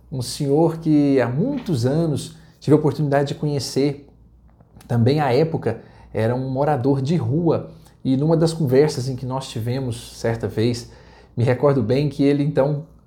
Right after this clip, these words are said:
exemplificou a vida toda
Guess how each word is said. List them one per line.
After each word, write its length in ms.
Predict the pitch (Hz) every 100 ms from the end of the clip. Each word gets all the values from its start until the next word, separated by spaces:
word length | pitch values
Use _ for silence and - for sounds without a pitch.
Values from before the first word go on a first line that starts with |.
| - -
exemplificou 960 | 156 180 190 165 165 - 143 131 - - -
a 140 | 143
vida 420 | 123 110 170 208 202
toda 520 | - 139 147 143